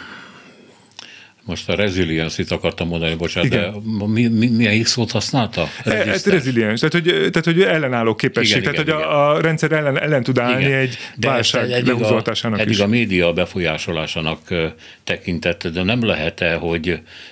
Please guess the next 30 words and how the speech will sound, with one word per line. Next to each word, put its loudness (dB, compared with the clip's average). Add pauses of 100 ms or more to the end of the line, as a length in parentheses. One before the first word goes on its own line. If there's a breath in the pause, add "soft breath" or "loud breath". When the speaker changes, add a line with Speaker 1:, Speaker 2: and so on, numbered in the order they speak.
Speaker 1:
ö, 0
visszatérve 0
egy 0
másik -2
mondatához, -2
amikor -2 (400 loud breath)
a, 0 (840)
a, -4 (680)
az -2
Orbán 0
kormány -2
úgy, -2 (320)
vagy 2
Orbán 2
úgy -2
próbálta -4
pozícionálni -2
magát, -2
hogy -4
ő 0
van -6
középen, -6
és -8
akkor -6 (300)
körülötte 2
Speaker 2:
Mhm. 2
Speaker 1:
csak -4
szélsőségesek -6
Speaker 2:
Mhm. 4
Speaker 1:
vannak, 0